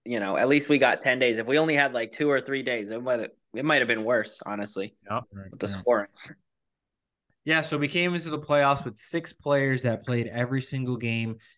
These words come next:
Speaker 3: in the regular season, and then we're going into the playoffs, um, playing, uh, from the start, playing every game. So at the end of this, we ended up with four players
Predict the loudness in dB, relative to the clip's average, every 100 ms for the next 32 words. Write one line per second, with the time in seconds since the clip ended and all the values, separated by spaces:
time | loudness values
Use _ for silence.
0 | _ -2 2 4 4 4 2 0 -2 -2
1 | -2 -6 -8 -8 -6 -6 0 2 2 0
2 | -2 -6 -2 2 4 4 2 -8 _ -12
3 | -8 -6 -8 -12 _ -20 _ -2 -2 -4
4 | -10 _ -12 -10 -8 -10 -12 -14 -16 -14
5 | -4 -4 0 4 4 2 -2 0 0 -2
6 | -6 -6 -6 -4 -4 -4 -2 -4 -4 -8
7 | -20 -20 -6 -2 2 4 4 4 4 4
8 | 2 4 2 2 -4 _ 0 6 6 6
9 | 4 2 4 2 0